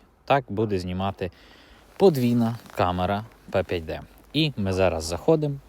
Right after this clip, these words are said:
в кольоровий режим. А так знімає в кольорі. Так знімає в кольорі. Чіткість, як ми бачимо, класна. Місяць,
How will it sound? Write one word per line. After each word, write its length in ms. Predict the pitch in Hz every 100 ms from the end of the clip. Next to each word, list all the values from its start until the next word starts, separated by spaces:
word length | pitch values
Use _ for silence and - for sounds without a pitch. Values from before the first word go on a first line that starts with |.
| - - - - - - -
в 160 | - - -
кольоровий 540 | 156 143 120 85 80
режим. 280 | 85 85 85 - - - - - - - - - - - - - - - - - - -
А 80 | -
так 220 | - 160
знімає 400 | 147 110 117 127
в 120 | 104 -
кольорі. 460 | - 92 73 - - - - - - -
Так 160 | 113
знімає 380 | 92 95 82 85
в 80 | 82
кольорі. 500 | - 156 151 135 123 - -
Чіткість, 440 | - 107 - - 101
як 160 | -
ми 100 | 98
бачимо, 440 | 90 90 82 - 82 -
класна. 480 | - 160 156 147 143 - - - - - -
Місяць, 560 | 113 117 - 147 -